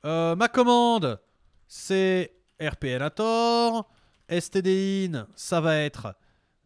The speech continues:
Euh, attends, est-ce que je fais comme ça parce que ça me stresse un peu. Euh, S T D in, ça va être eval, euh, quarante-deux cinquante et un plus.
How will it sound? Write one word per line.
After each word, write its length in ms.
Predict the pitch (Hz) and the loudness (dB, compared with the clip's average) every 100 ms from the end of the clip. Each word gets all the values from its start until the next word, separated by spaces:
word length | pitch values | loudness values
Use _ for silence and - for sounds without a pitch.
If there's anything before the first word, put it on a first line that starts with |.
| _ - | _ -10
Euh, 640 | 139 135 135 131 131 127 _ _ _ _ | -6 -4 -4 -4 -6 -8 _ _ _ _
attends, 120 | - 101 | -20 -18
est-ce 120 | - | -16
que 60 | |
je 80 | 104 | -18
fais 140 | - - | -16 -16
comme 140 | 117 | -14
ça 120 | 123 | -12
parce 140 | 156 - | -12 -14
que 40 | |
ça 60 | 110 | -18
me 60 | |
stresse 220 | - 123 | -16 -16
un 40 | 113 | -14
peu. 280 | - 147 160 _ _ _ _ _ _ _ - | -10 -10 -12 _ _ _ _ _ _ _ -6
Euh, 280 | 151 151 151 - | -2 0 0 -2
S 160 | 214 | -2
T 120 | - | 0
D 220 | 208 220 214 | 0 0 -2
in, 60 | |
ça 200 | 202 185 | -2 -2
va 180 | 151 156 | 0 0
être 280 | 151 143 - - | -2 -6 -14 -4
eval, 640 | 175 175 180 175 160 113 _ _ _ _ _ - | -2 0 2 2 2 -2 _ _ _ _ _ -6
euh, 280 | 143 139 131 | -4 -2 -2
quarante-deux 580 | - 208 190 190 190 190 | -2 -2 -2 0 2 2
cinquante 320 | 180 165 160 | 0 -6 -4
et 60 | 143 | -4
un 180 | 135 139 | -4 -4
plus. 420 | - 240 - | -4 -4 -6